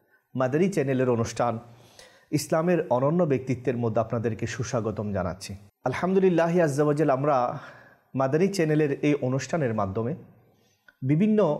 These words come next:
ইসলামের মহান ব্যক্তিত্বদের জীবনের কিছু দিক এবং তাদের অবদান নিয়ে আলোচনা করার সৌভাগ্য লাভ করে থাকি। আজকেও ইনশাআল্লাহ আজ্জা ওয়াজাল আমরা ইসলামের মহান এক ব্যক্তিত্ব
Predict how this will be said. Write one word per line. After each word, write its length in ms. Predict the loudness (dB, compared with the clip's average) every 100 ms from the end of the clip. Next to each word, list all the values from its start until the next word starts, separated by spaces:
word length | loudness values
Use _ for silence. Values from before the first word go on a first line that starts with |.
| -6
ইসলামের 640 | -8 -4 -2 2 0 -2 -10 -20 -20 _ _ _ _ _ -2
মহান 400 | 0 2 2 2
ব্যক্তিত্বদের 880 | 0 -2 -4 -2 0 0 -2 -16 -20 _ _ _ _ -4
জীবনের 480 | 2 2 4 2 0
কিছু 260 | -2 -2 -2
দিক 420 | 0 2 2 0
এবং 260 | 0 0
তাদের 280 | 0 0 2
অবদান 440 | 2 2 2 0 0
নিয়ে 160 | 0
আলোচনা 340 | 0 0 -2 -2
করার 240 | 0 -2
সৌভাগ্য 460 | -2 0 0 0 0
লাভ 200 | 0 -2
করে 160 | -4 -2
থাকি। 280 | -4 -6 -12 -18 _ _ _ -6
আজকেও 320 | -6 0 2
ইনশাআল্লাহ 440 | 4 2 -2 0 0
আজ্জা 200 | 0 0
ওয়াজাল 220 | 0 0
আমরা 380 | 0 -2 -2 -8 -20 _ _ _ _ _ -4
ইসলামের 460 | -4 0 2 2 2
মহান 320 | 2 0 0
এক 180 | 0 -2
ব্যক্তিত্ব 540 | -4 -4 -8 -6 -6